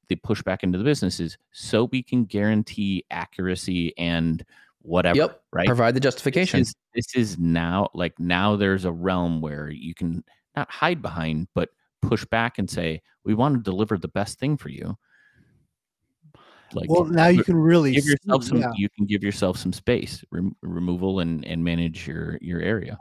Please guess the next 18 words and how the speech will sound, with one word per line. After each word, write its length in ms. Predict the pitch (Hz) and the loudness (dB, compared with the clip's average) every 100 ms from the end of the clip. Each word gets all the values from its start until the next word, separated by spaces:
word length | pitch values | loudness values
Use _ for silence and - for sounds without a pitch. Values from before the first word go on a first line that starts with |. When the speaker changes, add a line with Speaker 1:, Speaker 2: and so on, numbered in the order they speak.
| - | -4
Speaker 3:
I've 100 | 135 | 2
already 260 | 151 151 143 | 4 4 4
added 260 | 135 131 | 2 0
two 180 | - 135 | 0 -2
topics 580 | - 127 123 120 110 - | 2 0 0 -4 -6 -8
to 100 | 127 | -6
the, 240 | 113 113 | -4 -6
our 300 | 98 113 113 | -4 -2 -2
backlog 560 | 95 113 117 - 107 110 | -2 -2 -2 -2 -6 -4
about 220 | 110 117 117 | -2 -2 -4
Speaker 1:
Nice. 120 | 101 | -8
Speaker 3:
the 100 | 131 | -2
B 80 | 135 | 2
I 160 | 127 | 2
teams 380 | 127 - 123 110 | -2 -6 -4 -4
and 120 | 113 | -8
Git 280 | 98 143 139 | -6 -8 -6
where, 380 | 139 131 117 | -6 -4 -4